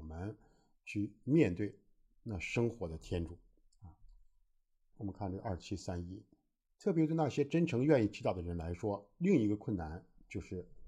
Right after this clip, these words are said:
枯燥。枯燥属于心祷的一部分，在枯燥时，心灵好似与天主分离，对思想、记忆、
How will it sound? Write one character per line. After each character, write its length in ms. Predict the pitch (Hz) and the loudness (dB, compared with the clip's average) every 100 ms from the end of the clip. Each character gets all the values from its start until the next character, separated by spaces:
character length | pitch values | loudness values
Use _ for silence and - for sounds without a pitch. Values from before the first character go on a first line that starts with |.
| - | -14
枯 340 | - - 151 151 | -12 -2 -2 2
燥。 220 | 175 - - _ _ - _ | 2 0 -8 _ _ -20 _
枯 180 | - 214 | -4 0
燥 220 | 214 196 | 4 4
属 200 | - 101 | 4 0
于 60 | 120 | -2
心 280 | - - 113 | -2 0 0
祷 200 | 87 87 | 0 -2
的 80 | |
一 140 | 87 127 | -4 -2
部 200 | 226 202 | 2 0
分， 160 | - - _ _ _ _ _ | 0 -10 _ _ _ _ _
在 100 | - | -8
枯 180 | - 190 | -4 2
燥 180 | 196 | 2
时， 380 | 110 - 95 110 - | 2 -2 -6 -6 -10
心 220 | - 151 | 2 4
灵 100 | 139 | 4
好 160 | 139 85 | 2 -4
似 180 | - | -2
与 80 | 98 | -4
天 240 | 87 - 113 | -2 -2 -2
主 100 | 90 | -2
分 220 | - 110 | -2 0
离， 200 | 87 87 - _ _ _ _ _ | 0 -4 -10 _ _ _ _ _
对 140 | 170 | 0
思 280 | 170 - 233 | 0 -2 0
想、 280 | - - - _ _ _ | 0 -2 -6 _ _ _
记 200 | - 196 | 0 0
忆、 340 | 123 127 110 | 2 -2 -4